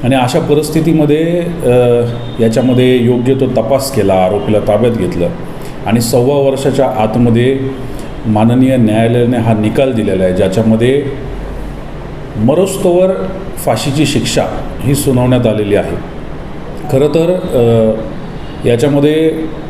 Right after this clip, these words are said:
पोलीस स्टेशनचे सगळे, अ, अधिकारी, अंमलदार जे या तपासामध्ये गुंतलेले होते, त्याचबरोबर याच्यातले साक्षीदार,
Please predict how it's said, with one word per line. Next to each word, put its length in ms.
पोलीस 220
स्टेशनचे 880
सगळे, 640
अ, 600
अधिकारी, 460
अंमलदार 540
जे 180
या 100
तपासामध्ये 680
गुंतलेले 420
होते, 300
त्याचबरोबर 460
याच्यातले 420
साक्षीदार, 640